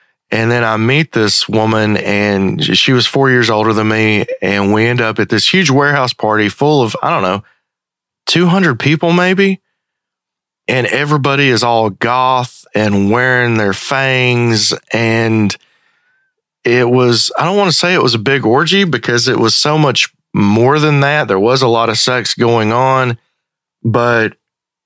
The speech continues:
I just had this moment of realization that,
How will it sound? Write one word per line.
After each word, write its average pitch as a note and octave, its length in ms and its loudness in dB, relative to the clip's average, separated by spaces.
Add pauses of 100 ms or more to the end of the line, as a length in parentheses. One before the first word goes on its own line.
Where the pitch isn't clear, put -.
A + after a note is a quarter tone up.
(1300)
I B2 200 0
just C3+ 300 0
had D3 340 2
this C3 260 0
moment B2+ 540 2
of G#2 160 0
realization A#2+ 960 2
that, G2+ 400 -2